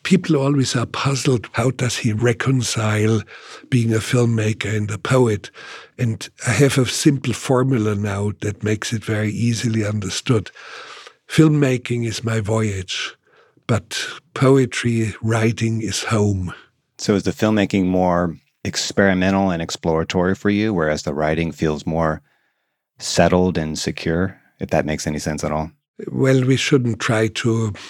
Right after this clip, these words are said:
Speaker 1: to <laughs> analyze now this very simple
Speaker 2: <laughs> Yeah.
Speaker 1: dictum.
Speaker 2: I have a nasty habit of doing that sometimes.
Speaker 1: No, no, it's, uh, self-explanatory. I couldn't even explain any further.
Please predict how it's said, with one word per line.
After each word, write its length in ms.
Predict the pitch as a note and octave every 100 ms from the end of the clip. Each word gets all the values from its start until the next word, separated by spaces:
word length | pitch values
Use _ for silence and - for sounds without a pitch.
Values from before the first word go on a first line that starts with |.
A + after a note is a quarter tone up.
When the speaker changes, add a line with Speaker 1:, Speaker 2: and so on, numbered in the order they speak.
| - - A2+ - -
Speaker 1:
to 140 | B2
<laughs> 20 |
analyze 680 | A#2+ B2 A#2+ A2 G2+ G#2+ -
now 180 | A2 G#2
this 240 | G2 G2+
very 240 | - A2 G#2+
simple 460 | - C3 B2+ B2+
Speaker 2:
<laughs> 20 | A2+
Yeah. 80 |
Speaker 1:
dictum. 540 | C#3+ - - C#3 B2+ B2
Speaker 2:
I 340 | - G2 -
have 160 | A2+ A2
a 60 |
nasty 300 | A2 G#2 -
habit 200 | G2+ F#2+
of 60 | F#2
doing 240 | F#2 F2+
that 160 | F2 E2
sometimes. 480 | - E2+ F2+ F#2 D3+
Speaker 1:
No, 260 | C3+ B2
no, 240 | A#2 A#2 A2
it's, 320 | G#2+ - -
uh, 360 | A2 G#2 G#2 F#2+ - -
self-explanatory. 1300 | - C#3+ B2+ D#3+ A#2 - B2 A2+ A2+ - A2 G#2+ F#2+ - - - - - _ _
I 100 | -
couldn't 440 | A#2 - C3 A2+ C3+
even 260 | A2+ G#2+
explain 540 | G#2 - - A2 G#2+ G#2
any 180 | G#2 G#2
further. 580 | - A2+ G2+ G2 F2+